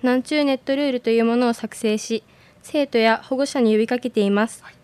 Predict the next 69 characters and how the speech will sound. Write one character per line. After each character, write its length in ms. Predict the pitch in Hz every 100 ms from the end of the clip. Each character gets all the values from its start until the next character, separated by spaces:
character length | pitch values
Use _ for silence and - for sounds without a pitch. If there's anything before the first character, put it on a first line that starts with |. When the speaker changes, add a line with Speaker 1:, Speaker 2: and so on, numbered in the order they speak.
| _ _ _ _ _
Speaker 1:
ま 80 | 233
た、 240 | 262 262
学 240 | 262 240 -
校 180 | 277 285
と 160 | 302
し 80 | 285
て 120 | 302
は 220 | 240 214 - _ -
携 200 | 277 269
帯、 140 | 285 285
ス 100 | 277
マ 140 | 269
ホ 100 | 285
等 260 | - 311 240
の 240 | 220 202 -
所 160 | -
持 160 | 254 302
率 220 | 302 -
の 140 | 226
調 260 | 214 247 226
査、 240 | - 208 - _ _ _ _
い 60 | 240
じ 120 | 269
め 180 | 294 302
防 200 | 294 294
止 140 | -
ア 60 | 311
ン 80 | 302
ケ 140 | 254
ー 20 |
ト 140 | 226 220
の 120 | 220
実 100 | 208
施、 360 | - - 226 - _ _ _ - _
保 100 | 233
護 100 | 247
者 180 | 294
会、 300 | 285 277 277 - _
ピ 140 | - 285
ー 40 |
テ 120 | -
ィ 20 | 302 302
ー 20 | 302
エ 20 |
ー 40 |
総 240 | 294 339 311
会 240 | 254 220
等 240 | - 254
で 220 | 202 196 226 _
な 120 | 247
ん 60 | 262
ち 80 | 311
ゅ 60 |
う 40 | 285
ネ 80 |
ッ 40 | 262
ト 180 | - 285
ル 60 |
ー 100 | 302
ル 60 | 254
の 100 | 220
紹 240 | - 220
介 240 | - 233 233
を 40 |
し 60 | -
て 120 | 240
い 100 | 226
ま 180 | 226 240
す。 160 | -